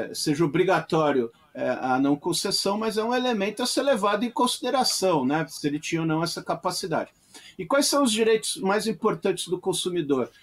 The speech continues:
Você perguntou, sim, previamente, é, com pelo menos quinze dias, né, no mínimo quinze dias de antecedência, ele tem que ser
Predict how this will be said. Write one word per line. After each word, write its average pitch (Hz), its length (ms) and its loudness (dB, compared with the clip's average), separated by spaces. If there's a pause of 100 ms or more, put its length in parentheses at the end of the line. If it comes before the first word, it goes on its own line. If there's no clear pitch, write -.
(100)
Você 180 180 -2
perguntou, 190 460 -2
sim, 214 320 0
previamente, 233 1040 0 (340)
é, 147 100 2
com 170 240 2
pelo 185 280 2
menos 170 380 2
quinze 214 440 2
dias, 170 480 -2
né, 160 200 0
no 156 120 2
mínimo 160 380 2
quinze 220 400 0
dias 165 340 2
de 156 120 -2
antecedência, 180 840 -2
ele 202 100 -4
tem 175 200 -6
que - 60 -4
ser - 280 -2